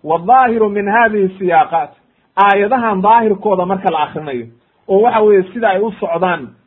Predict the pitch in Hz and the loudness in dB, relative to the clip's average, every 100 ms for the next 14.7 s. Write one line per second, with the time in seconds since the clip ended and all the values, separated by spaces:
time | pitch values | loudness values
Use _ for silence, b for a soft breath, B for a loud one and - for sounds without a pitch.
0 | _ 196 190 180 - 220 226 196 175 180 | _ 2 2 0 -6 -6 -2 -2 -2 -2
1 | 202 180 123 - _ _ _ 190 185 190 | 0 -2 -6 -18 _ _ _ -2 -2 0
2 | 254 226 190 202 185 202 185 220 226 143 | 0 0 0 -4 -4 -2 0 2 0 -2
3 | - _ _ 175 233 - 233 196 190 196 | -6 _ _ -6 -4 -2 0 0 0 0
4 | 185 202 240 226 208 196 190 196 190 277 | 2 2 2 0 0 0 0 -4 -2 -4
5 | - 185 - _ _ _ _ 226 247 208 | -2 -4 -6 _ _ _ _ -4 0 2
6 | 214 190 190 185 165 156 131 139 - 143 | 2 2 4 4 0 -8 -8 -10 -8 -8
7 | 156 151 _ _ _ _ - 214 190 185 | -8 -10 _ _ _ _ -4 0 0 0
8 | - 196 226 208 185 175 180 190 190 165 | -2 0 0 -2 0 0 2 2 0 -2
9 | 147 - 147 151 - _ _ _ 226 240 | -10 -4 -4 -4 -10 _ _ _ 2 2
10 | 208 196 165 165 160 151 151 165 160 - | 2 2 2 0 0 0 -2 -6 -8 -16
11 | _ - 220 180 170 170 180 156 139 139 | _ 0 0 2 0 2 0 0 -4 -12
12 | 127 135 151 147 - _ _ _ - 170 | -8 -4 -4 -6 -14 _ _ _ -4 0
13 | 165 170 208 226 214 185 202 214 202 208 | 0 2 2 2 0 -2 0 2 2 2
14 | 196 226 233 190 170 151 | 0 2 2 2 0 -4